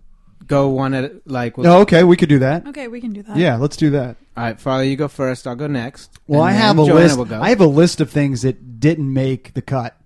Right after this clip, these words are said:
Speaker 1: Mm-hmm.
Speaker 2: I could say those at the end, or I could say those now, or
Speaker 1: Mm-hmm.
Speaker 2: not say 'em at all.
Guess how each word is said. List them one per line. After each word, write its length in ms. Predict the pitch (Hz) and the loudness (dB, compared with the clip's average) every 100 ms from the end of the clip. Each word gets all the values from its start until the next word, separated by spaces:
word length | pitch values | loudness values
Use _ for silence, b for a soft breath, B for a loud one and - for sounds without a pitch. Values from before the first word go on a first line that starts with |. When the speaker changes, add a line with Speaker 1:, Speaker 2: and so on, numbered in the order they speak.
| _ 135 | _ -8
Speaker 1:
Mm-hmm. 320 | 131 135 151 - - | -4 -4 -4 -10 -10
Speaker 2:
I 80 | 139 | -4
could 140 | 143 | -2
say 160 | - 131 | 0 0
those 260 | 123 117 | 0 0
at 120 | 117 | -4
the 120 | - 113 | -6 -6
end, 320 | 110 107 104 _ | -6 -8 -12 _
or 140 | 131 135 | -4 -4
I 40 | |
could 140 | 123 | -4
say 180 | - 127 | -6 -6
those 380 | 117 117 110 107 | -4 -4 -6 -6
now, 380 | 120 120 117 120 | -6 -6 -8 -10
or 60 | 123 | -6
Speaker 1:
Mm-hmm. 180 | 120 123 | -4 -2
Speaker 2:
not 200 | 123 120 | -4 -6
say 120 | 127 | -8
'em 100 | 113 | -8
at 80 | 113 | -8
all. 280 | 113 104 | -8 -10